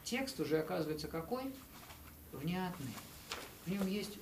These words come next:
понятная структура. Мы его видим. А когда мы начинаем вот уже зрительно в своей внутренней картинке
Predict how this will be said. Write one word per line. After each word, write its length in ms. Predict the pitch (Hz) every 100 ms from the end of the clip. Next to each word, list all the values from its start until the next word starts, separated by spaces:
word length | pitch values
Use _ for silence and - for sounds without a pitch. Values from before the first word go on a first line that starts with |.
| -
понятная 480 | 185 180 202 196 190
структура. 640 | 175 175 - - 185 - 117 - -
Мы 160 | 175
его 200 | 202 190
видим. 500 | 180 208 220 139 101 - - - -
А 100 | 135
когда 300 | 135 151 165 160
мы 140 | 170
начинаем 360 | 160 - 165 156
вот 140 | 151
уже 160 | 147 151
зрительно 540 | 175 214 214 131 127
в 40 |
своей 180 | - 135
внутренней 380 | 135 156 156 139
картинке 580 | 139 147 156 139 156